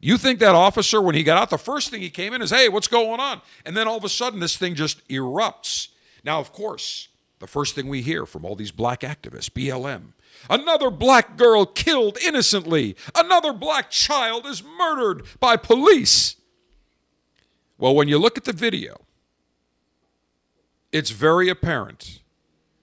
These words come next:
this officer saved the life of the unarmed black girl. Now, here's exactly what would have happened if the officer did not shoot Ma'Khia Bryant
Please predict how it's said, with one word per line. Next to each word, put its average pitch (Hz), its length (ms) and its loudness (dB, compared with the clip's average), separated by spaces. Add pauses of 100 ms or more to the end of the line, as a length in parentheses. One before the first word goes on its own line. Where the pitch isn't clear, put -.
(300)
this 208 260 2
officer 147 460 2
saved 147 340 0
the 127 80 -4
life 123 600 -2 (220)
of 127 120 -4
the 117 200 -6
unarmed 127 540 0
black 113 360 -6
girl. 62 280 -16 (640)
Now, - 80 -6
here's 214 320 2
exactly 196 580 0
what 160 300 2
would 135 140 2
have 127 120 0
happened 95 480 -10 (120)
if - 340 -2
the 151 180 -4
officer 135 600 -4 (1040)
did 143 200 0
not 147 220 2
shoot - 600 -2 (180)
Ma'Khia 117 380 -6
Bryant 101 520 -6